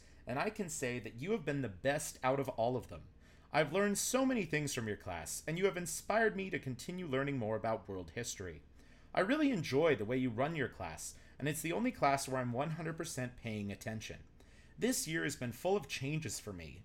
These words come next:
and a lot of hard spots, but your class makes it a lot easier to get through.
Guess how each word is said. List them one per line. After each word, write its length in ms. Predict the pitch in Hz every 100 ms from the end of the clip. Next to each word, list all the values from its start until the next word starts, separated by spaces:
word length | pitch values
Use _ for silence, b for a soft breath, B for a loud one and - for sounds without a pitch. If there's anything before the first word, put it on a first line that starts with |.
| -
and 100 | 131
a 40 |
lot 200 | 127 180
of 100 | -
hard 340 | - 120 127
spots, 540 | - - 76 - - - B B -
but 160 | 127
your 200 | 131 208
class 420 | 233 - 127 123 -
makes 260 | 123 123
it 80 | 113
a 40 |
lot 320 | 98 123 180 -
easier 380 | 127 113 107 104
to 80 |
get 280 | 98 101 104
through. 300 | - 87 80